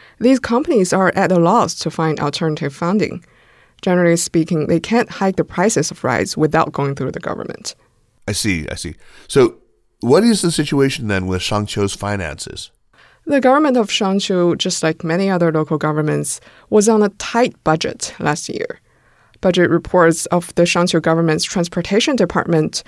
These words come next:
Speaker 1: show that in two thousand twenty-one, it handed out six point five million yuan in public transit subsidies, but only budgeted three point three million yuan in the same category for last year.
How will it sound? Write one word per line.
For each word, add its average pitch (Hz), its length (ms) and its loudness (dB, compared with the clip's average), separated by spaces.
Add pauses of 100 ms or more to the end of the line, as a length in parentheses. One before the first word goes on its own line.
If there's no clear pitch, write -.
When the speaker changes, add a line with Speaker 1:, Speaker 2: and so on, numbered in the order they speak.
(100)
Speaker 1:
show 196 280 2
that 175 420 2
in 202 200 4
two - 240 -6
thousand 254 300 0
twenty-one, 226 640 2 (320)
it 196 140 2
handed 233 420 0
out 190 240 0
six - 520 -4
point 196 380 -2
five 202 400 2
million 165 380 2
yuan 107 340 -4 (220)
in 170 100 2
public 156 320 -2
transit 151 380 -4
subsidies, - 760 -6 (300)
but 190 160 0
only 262 320 2
budgeted 190 720 0
three 214 260 2
point 175 280 -4
three 214 200 2
million 160 300 0
yuan - 260 -8
in 160 80 -2
the 156 80 2
same 175 240 0
category - 600 -4
for - 220 -6
last 156 300 0
year. - 280 -10